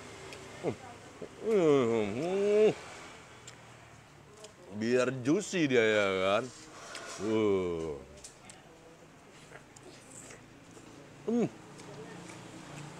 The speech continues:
Hmm. Aku suka nih, Dan. Pas sekali dia. Rempahnya, bumbunya. Ini pas.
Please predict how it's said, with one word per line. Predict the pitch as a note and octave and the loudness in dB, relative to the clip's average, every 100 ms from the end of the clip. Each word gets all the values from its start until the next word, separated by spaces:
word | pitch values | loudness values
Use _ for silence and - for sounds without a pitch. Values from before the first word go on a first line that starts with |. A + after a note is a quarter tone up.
| - - - - - - - - | -14 -14 -14 -16 -16 -18 -16 -12
Hmm. | - A#3+ - - - - - - - - - - - - - - - - - - - - - - - - - D3 | -2 -2 -2 -8 -16 -16 -16 -16 -10 -10 -10 -14 -18 -18 -20 -20 -18 -18 -18 -20 -20 -20 -20 -20 -20 -20 -4 -2
Aku | E3+ | 0
suka | D#3 F3 F3+ C#3+ | -2 4 4 6
nih, | C#3 | 6
Dan. | A2 - - - - - - | 6 2 -10 -16 -16 -16 -10
Pas | - D3+ | -2 -2
sekali | - E3+ D#3+ | 2 6 6
dia. | A#2+ E2+ - | 6 2 -2
Rempahnya, | G#2+ A2+ B2 A2+ C3+ C3+ C#3+ D3+ | -6 -4 -4 4 4 4 2 2
bumbunya. | C3+ B2+ B2+ C3 C3 A#2 C#3 - - - - C3 | 2 0 2 0 2 2 0 -6 -18 -18 -14 -8
Ini | |
pas. | B2 G2+ | 0 0